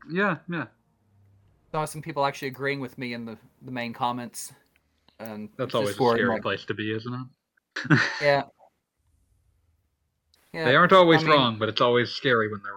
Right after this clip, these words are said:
Speaker 1: when they're agreeing. <laughs>
Speaker 2: Yeah, sometimes. But it's just, just like I said before, once I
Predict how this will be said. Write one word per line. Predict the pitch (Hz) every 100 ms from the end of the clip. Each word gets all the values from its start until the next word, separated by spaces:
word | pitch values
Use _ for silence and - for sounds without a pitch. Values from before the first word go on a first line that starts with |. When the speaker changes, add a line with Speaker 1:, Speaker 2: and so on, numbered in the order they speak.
| 101 -
Speaker 1:
when | 113 104
they're | 101
agreeing. | 101 104 98 104 127
<laughs> | 107 - - _ _ _ _ _ -
Speaker 2:
Yeah, | 156 151 151 151 160 170 175 175 165
sometimes. | - 156 147 139 127 131 - _ _ _ _ _ _ _ _ _ _ -
But | 156
it's | 170 156
just, | - 151 -
just | 160 156
like | 165 160
I |
said | 156 160
before, | 147 - 160 151
once | 160 165 - - -
I | 151